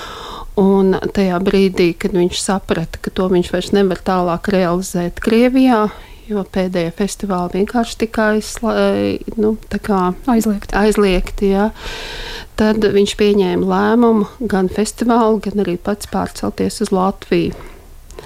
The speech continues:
Speaker 1: Un, un sākotnēji tad, tad, eh, festivāls, eh, tā kā nonāca tādā kopīgā lietusargā ar Rīga,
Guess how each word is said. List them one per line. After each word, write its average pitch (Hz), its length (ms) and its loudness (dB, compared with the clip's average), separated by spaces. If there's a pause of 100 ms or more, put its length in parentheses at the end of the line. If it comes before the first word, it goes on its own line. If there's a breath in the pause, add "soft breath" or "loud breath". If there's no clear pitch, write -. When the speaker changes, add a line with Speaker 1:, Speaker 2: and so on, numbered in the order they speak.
(720 loud breath)
Speaker 1:
Un, 202 560 4
un 196 240 2
sākotnēji 208 1040 2
tad, 190 260 -4
tad, 180 320 -6
eh, 185 540 0
festivāls, 185 800 -2 (320)
eh, 175 320 0
tā - 200 -8
kā 170 160 -2
nonāca 180 720 2
tādā 175 200 -2
kopīgā 180 640 0
lietusargā 185 800 -4
ar 165 180 -4 (200 loud breath)
Rīga, 190 440 -2